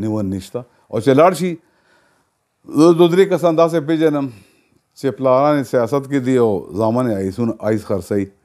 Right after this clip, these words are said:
چا یې ګیر شي، نو تانه ته ورشي، سیاسي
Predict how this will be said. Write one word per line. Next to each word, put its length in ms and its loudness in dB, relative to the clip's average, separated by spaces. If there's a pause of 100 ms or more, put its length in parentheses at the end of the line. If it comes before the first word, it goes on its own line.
(320)
چا 140 4
یې 120 0
ګیر 240 6
شي، 140 -2 (640)
نو 160 -6
تانه 400 2
ته 120 2
ورشي، 200 -4 (300)
سیاسي 280 -2